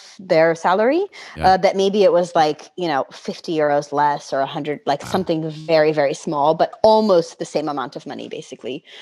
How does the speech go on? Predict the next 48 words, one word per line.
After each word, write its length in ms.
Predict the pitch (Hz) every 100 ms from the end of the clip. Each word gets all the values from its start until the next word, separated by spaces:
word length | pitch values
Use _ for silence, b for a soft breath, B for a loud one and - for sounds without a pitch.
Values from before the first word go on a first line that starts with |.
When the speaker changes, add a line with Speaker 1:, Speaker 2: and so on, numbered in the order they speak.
| B B
Speaker 1:
Um, 160 | 156 156
but 120 | 190
that 120 | 196
was 100 | 202
Speaker 2:
Okay. 60 | 202
Speaker 1:
only 160 | 196
for 140 | 185 165
a 20 |
temporary 400 | 170 147 147 135
period 320 | - 135 127
anyway. 320 | 104 135 123
But 140 | 143 185
no 180 | 208 226
one, 300 | 233 220 -
I 80 | 185
don't 140 | 196
know 80 | 202
anybody 320 | 185 190 180
who 100 | 170
got, 240 | 160 156
like, 120 | 156 143
a 40 |
permanent 560 | - - 170 151 139 -
salary 380 | 120 110 104
reduction. 480 | 95 - - - 85 _ b b b b _
Speaker 2:
Wow. 340 | 78 92 71 -
So 260 | - 139 127
h-, 40 |
Speaker 1:
Mm-mm. 280 | 123 131 160
Speaker 2:
how 220 | 131 160
have 120 | 156
you 80 | 139
guys 260 | 131 123 110
been 140 | 117
able 320 | 110 120 117 107
to 140 | -
survive 640 | 101 107 98 113 113 98
on 180 | 92 92
a 200 | 92 90
one-time 760 | 85 104 107 101 104 101 95 87
check 340 | - 107 95
of 140 | 92
six 300 | - - 95 -
hundred 280 | 98 92 87
euros 420 | 104 87 73 73 _ _ _ _ _ _ _ _
for 320 | - 90 85 82
nine 360 | 98 95 92 92
months? 480 | 98 76 - -